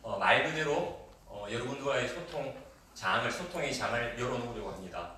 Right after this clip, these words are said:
그래서 접근도 쉽고 편한 곳으로 택해서 그곳에서 늘 출판계의, 어, 어떤 문제라고 하면은 저희가,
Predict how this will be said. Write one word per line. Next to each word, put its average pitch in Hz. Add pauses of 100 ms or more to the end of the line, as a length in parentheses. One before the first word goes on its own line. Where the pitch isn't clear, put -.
그래서 -
접근도 - (320)
쉽고 -
편한 127
곳으로 143
택해서 - (200)
그곳에서 113
늘 123
출판계의, 143 (200)
어, -
어떤 -
문제라고 127
하면은 117 (260)
저희가, 101